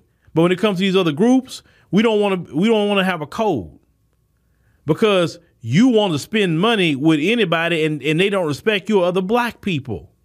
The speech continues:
See, one thing I respect about the Jewish community is that when you cross them and you make them upset, oh, it's, oh, they gonna show you, uh, they gonna show you better than telling you.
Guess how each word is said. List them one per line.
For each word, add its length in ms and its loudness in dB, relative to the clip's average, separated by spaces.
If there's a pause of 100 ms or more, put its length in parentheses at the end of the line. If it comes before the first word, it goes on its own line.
(840)
See, 160 0
one 220 2
thing 120 0
I 120 0
respect 340 -2
about 140 2
the 80 0
Jewish 340 0
community 580 0 (340)
is 160 0
that 440 -2 (240)
when 180 2
you 140 2
cross 380 0
them 380 0 (560)
and 120 0
you 100 2
make 240 0
them 180 -2
upset, 600 -2 (720)
oh, 200 2
it's, 140 -2 (220)
oh, 160 0
they 120 0
gonna 160 -2
show 280 0
you, 400 -2
uh, 140 0
they 100 2
gonna 140 -4
show 180 -2
you 100 0
better 180 0
than 120 -4
telling 320 0
you. 120 -16